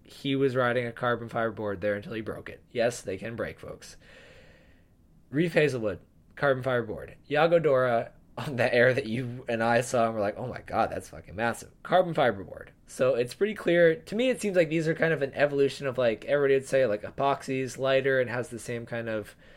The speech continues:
you know, you want it in softer waves, but there are certain waves that it might feel a little bit overpowered. Carbon fiber seems like an evolution of this to me, and I really do think this. I, I think that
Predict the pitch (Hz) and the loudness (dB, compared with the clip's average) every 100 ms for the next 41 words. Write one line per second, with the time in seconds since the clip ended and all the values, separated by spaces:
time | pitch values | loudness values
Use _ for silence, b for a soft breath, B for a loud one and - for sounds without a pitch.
0 | b b b b b b - 117 117 110 | b b b b b b -8 -4 -2 -2
1 | 110 117 120 123 123 120 113 110 127 110 | -2 -4 -2 -2 -2 -4 -6 -6 -4 -4
2 | - 110 127 147 143 143 131 120 117 110 | -4 0 4 6 8 6 2 -2 0 -2
3 | - - 110 - 117 104 113 113 113 113 | -6 -8 -6 -4 -6 -6 -6 -4 -4 -2
4 | 104 - 113 117 107 98 123 113 110 104 | -4 -4 -10 -6 -6 -6 -4 -4 -4 -4
5 | 95 101 101 135 139 151 147 143 - _ | -4 -4 -4 0 2 4 4 0 -6 _
6 | - 196 196 165 147 143 139 131 135 127 | 0 0 0 0 4 6 4 0 -4 -2
7 | 117 113 113 117 117 120 101 107 - 143 | 0 0 -2 -4 -8 -8 -8 -8 -6 -4
8 | 156 160 B B B - 123 123 123 120 | -4 -6 B B B -6 -2 0 -2 -4
9 | - - 147 143 165 170 165 165 262 - | -8 2 4 6 4 6 4 0 -6 -12
10 | - - 82 - 98 - 147 156 123 | -14 -14 -18 -14 -14 -8 -8 -4 -4